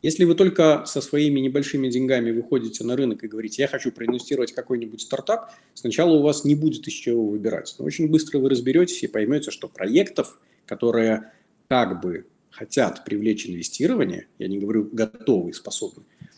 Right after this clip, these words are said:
их много, их сотни, тысячи, может быть, даже. Поэтому в дефиците только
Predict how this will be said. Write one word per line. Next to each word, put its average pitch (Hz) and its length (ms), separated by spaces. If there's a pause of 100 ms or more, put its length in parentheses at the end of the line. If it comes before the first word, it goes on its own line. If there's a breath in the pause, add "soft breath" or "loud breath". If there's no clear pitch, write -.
(240)
их 151 300
много, 117 400
их 95 320
сотни, 113 760
тысячи, - 440
может 92 260
быть, 87 240
даже. 82 320 (680)
Поэтому 147 440
в 120 80
дефиците 123 880
только 123 280